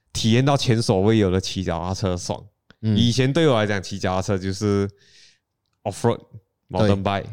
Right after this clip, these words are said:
Speaker 1: 然后就是开车驾去那个点，然后骑上山，然后呜，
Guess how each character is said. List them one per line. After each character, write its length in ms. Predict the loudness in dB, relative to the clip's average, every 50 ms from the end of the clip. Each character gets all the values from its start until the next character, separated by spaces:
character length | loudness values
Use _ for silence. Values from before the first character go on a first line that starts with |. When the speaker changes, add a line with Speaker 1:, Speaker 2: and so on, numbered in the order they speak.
| -12 -4
Speaker 1:
然 120 | -2 0
后 60 | 0
就 100 | 0 0
是 140 | -2 -2 -4
开 240 | -4 -4 -6 -6 -4
车 240 | -2 0 0 0 0
驾 220 | 0 0 -2 0
去 160 | 0 0 0
那 160 | 0 0 0
个 120 | -2 -2 -4
点， 280 | -4 -4 -6 -6 -6 -10 -18 _ -8
然 120 | -6 -6
后 60 | -6
骑 180 | -6 -6 -6 -6
上 200 | -4 -4 -4 -4
山， 200 | -2 -2 -2 -2
然 120 | -4 -4
后 120 | -4 -2 -2
呜， 140 | -2 -2